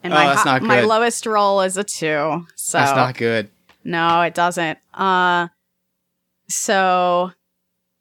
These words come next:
Speaker 1: I, I, I just make a, a fool of myself.
Speaker 2: Oh, I know
Speaker 1: Um,
Speaker 2: exactly what happens.
Speaker 1: Mm-hmm.
Speaker 2: Um, I'm gonna say what happens is, uh, we start to climb.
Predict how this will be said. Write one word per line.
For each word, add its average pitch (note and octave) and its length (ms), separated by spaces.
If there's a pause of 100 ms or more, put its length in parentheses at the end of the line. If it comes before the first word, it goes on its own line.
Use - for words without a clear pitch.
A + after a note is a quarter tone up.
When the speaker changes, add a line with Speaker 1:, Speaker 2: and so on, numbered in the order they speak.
(680)
Speaker 1:
I, G3 440
I, G3 440 (100)
I G3 40
just F#3+ 220
make F#3+ 480
a, D#3+ 520 (880)
a G3 80
fool E3+ 340
of D#3 120
myself. - 760 (280)
Speaker 2:
Oh, D#3+ 220
I D3+ 100
know D#3 100
Speaker 1:
Um, E3+ 60
Speaker 2:
exactly D#3 320
what C3 140
happens. A2 440 (1040)
Speaker 1:
Mm-hmm. A3 680
Speaker 2:
Um, B2 720 (720)
I'm D3+ 240
gonna F3+ 180
say C3+ 460
what A#2+ 140
happens C3+ 560 (140)
is, A#2 520 (600)
uh, A#2 380 (260)
we C3+ 120
start D#3+ 260
to - 60
climb. A2 440